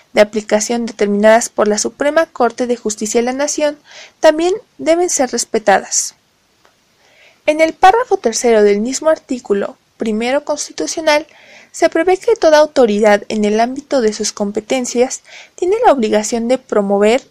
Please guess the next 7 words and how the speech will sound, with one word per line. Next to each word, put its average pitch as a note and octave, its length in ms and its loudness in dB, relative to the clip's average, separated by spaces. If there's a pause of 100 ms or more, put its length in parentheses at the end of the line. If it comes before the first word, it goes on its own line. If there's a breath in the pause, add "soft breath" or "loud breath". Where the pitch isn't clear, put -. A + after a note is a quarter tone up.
(140)
respetar, A3 600 2
proteger B3 680 -2
y C#4 100 -10
garantizar C4+ 580 -2
los F#4+ 200 -4
derechos B3+ 480 -4
humanos C4 480 -6